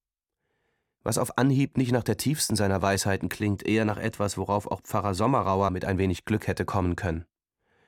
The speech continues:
Aber wenn man eine Ahnung hat, was Freud meinte, kann man das ruhig so stehen lassen.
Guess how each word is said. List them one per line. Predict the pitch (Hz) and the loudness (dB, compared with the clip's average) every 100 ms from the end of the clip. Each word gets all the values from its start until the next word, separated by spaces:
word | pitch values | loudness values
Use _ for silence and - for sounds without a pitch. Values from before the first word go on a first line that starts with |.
| _ - | _ -6
Aber | 90 107 | 0 2
wenn | 123 | 4
man | 156 | 2
eine | 143 120 | 2 0
Ahnung | - 151 151 98 | 0 2 2 0
hat, | 98 92 | -2 -2
was | 113 | -2
Freud | - 107 107 - | -4 -2 -2 0
meinte, | 95 120 160 95 - _ _ _ - | 0 2 0 -4 -10 _ _ _ -8
kann | 107 | -2
man | 113 | 0
das | 113 101 | 0 0
ruhig | 110 - | 0 0
so | 101 | -2
stehen | - 131 | 0 0
lassen. | 92 85 - | 0 -2 -6